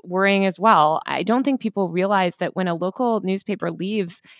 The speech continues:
there's market effects on their lives. And I think people might celebrate the end of journalism, but if you live in a town without a newspaper, you are more likely to pay higher taxes. You are less likely to have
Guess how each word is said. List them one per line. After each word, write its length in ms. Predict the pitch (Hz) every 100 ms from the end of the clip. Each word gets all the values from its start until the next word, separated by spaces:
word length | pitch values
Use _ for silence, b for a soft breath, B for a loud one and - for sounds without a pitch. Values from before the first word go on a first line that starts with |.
| b b _ _
there's 360 | 185 226 247 214
market 520 | 202 208 254 311 302
effects 460 | - 208 208 214 -
on 140 | -
their 120 | 175 165
lives. 380 | 165 170 113
And 80 | 185
I 60 | 185
think 140 | 202
people 220 | 214 208
might 160 | 202 175
celebrate 440 | - 185 190 185
the 100 | -
end 120 | 170 170
of 80 |
journalism, 460 | 156 170 180 170 160
but 140 | 170
if 180 | - 175
you 180 | 185 240
live 160 | 254 240
in 60 |
a 60 | 220
town 340 | - 190 190
without 240 | 165 185 175
a 40 |
newspaper, 600 | 180 185 - 170 165 160 b b b
you 140 | 214 285
are 100 | 294
more 180 | 220
likely 320 | 226 214 214 202
to 80 |
pay 220 | 190 180 175
higher 300 | 170 165 160
taxes. 720 | - 220 233 - 220 220 196
You 100 | 185
are 100 | 180
less 240 | 180 190
likely 220 | 190 180
to 60 | 180
have 200 | 170